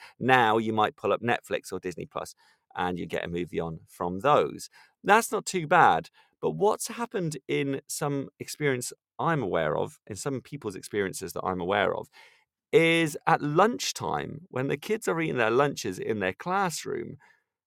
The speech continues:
now it's quite commonplace for the whiteboard to become a vessel for Disney Plus or Netflix or Now T V.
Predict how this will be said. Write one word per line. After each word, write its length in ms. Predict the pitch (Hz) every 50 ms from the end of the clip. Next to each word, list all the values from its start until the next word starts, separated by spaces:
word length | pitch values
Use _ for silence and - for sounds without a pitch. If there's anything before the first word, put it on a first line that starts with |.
| _ -
now 680 | 170 131 165 180 202 214 190 135 90 78 90 113 139 151 _ _ _ _ _ _ _ _ _ _ _ _ _ _ -
it's 180 | 151 151 - -
quite 360 | - 180 185 196 - - -
commonplace 880 | - 170 180 185 180 160 151 - - 104 80 85 90 - - - - _ _ _ _ _ _ _
for 540 | _ - - - 143 139 131 131 127 123 - _ _ _ _ -
the 120 | 120 123 117
whiteboard 680 | 120 131 143 160 - - - 104 95 92 87 90 -
to 240 | - - 120 110 92
become 420 | - - - - 110 107 107 101
a 120 | - 107 101
vessel 340 | 110 113 110 - - 90 -
for 140 | - 104
Disney 280 | 98 104 92 98 101 92
Plus 440 | - - 160 - - - - - - _ -
or 400 | 98 98 92 90 85 76 80 90 _ - - _ _ _ _ _ _ -
Netflix 520 | 147 - - - - 80 - - - - -
or 140 | - 92
Now 180 | 87 78 76 80
T 200 | 82 - 90 90
V. 360 | 85 127 160 131 71 - -